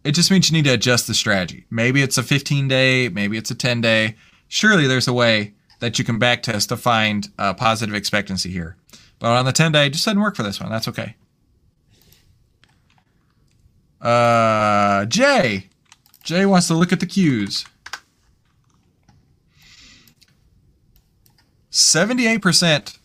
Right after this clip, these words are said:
in the last thousand candles, thirty-three percent following the backtest. Not a huge outperformance, but still, thirty-three percent is positive expectancy. Uh, but right now, that ain't, <laughs> that's not happening. The last week or so, it's just been straight monkey hammer down.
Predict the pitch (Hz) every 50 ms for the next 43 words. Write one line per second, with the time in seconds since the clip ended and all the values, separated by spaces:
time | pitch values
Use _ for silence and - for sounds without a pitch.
0 | - - 123 113 117 117 117 131 135 - - 170 170 170 185 175 - 190 175 143
1 | 123 113 101 98 - - - _ _ _ _ _ _ _ _ _ - 143 151 160
2 | 180 170 180 180 180 190 202 208 202 190 - 123 113 - 120 113 107 90 - 120
3 | 120 120 120 123 123 120 110 117 110 101 - - 80 92 101 - - - _ _
4 | _ _ _ _ _ _ _ _ _ _ _ _ _ _ _ _ _ _ _ _
5 | _ _ _ _ _ _ 151 165 196 240 285 302 277 233 - 165 147 - 180 170
6 | 151 143 131 123 120 - - 110 - 113 110 110 107 107 104 - - 139 135 -
7 | - 156 127 117 - 151 175 214 208 - 226 208 185 185 156 - 175 156 139 -
8 | - 135 143 151 147 - - - - - - - 151 160 156 147 156 143 135 135
9 | 123 - - - 127 120 - 113 101 - - - - - _ _ _ _ _ _
10 | _ _ _ _ - - _ _ _ _ _ 117 120 113 113 120 143 165 - 147
11 | 151 151 135 120 120 123 123 127 123 127 - - - - - - - - - -
12 | 185 - - 165 151 131 135 123 117 - 110 98 98 - - _ - 180 202 -
13 | - - - 151 - - 127 127 131 139 135 131 - 135 139 143 143 - 135 127
14 | - 123 120 117 117 113 - 123 120 - 120 117 - 107 - - 135 131 - 113
15 | 117 120 117 120 113 113 104 101 101 92 104 101 101 98 92 90 90